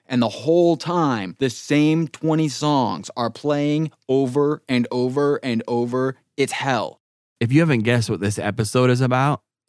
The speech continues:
Speaker 2: this episode is a special episode where we are going to talk about Christmas music.
Speaker 1: All of it.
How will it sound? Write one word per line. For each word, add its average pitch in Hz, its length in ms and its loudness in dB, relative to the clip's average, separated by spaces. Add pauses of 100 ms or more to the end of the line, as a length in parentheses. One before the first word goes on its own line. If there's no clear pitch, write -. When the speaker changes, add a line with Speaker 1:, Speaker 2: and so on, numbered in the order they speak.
(140)
Speaker 2:
this 110 220 0
episode 98 600 -2
is 90 80 -6
a 85 80 -8
special 135 640 -2
episode 87 560 -4
where 90 100 -2
we 107 180 -2
are 117 120 0
going 92 260 -2
to 92 140 -6
talk 90 280 -6
about 80 500 -4
Christmas 76 440 -6
music. 64 420 -10
Speaker 1:
All 120 240 2
of 98 100 -6
it. - 160 -12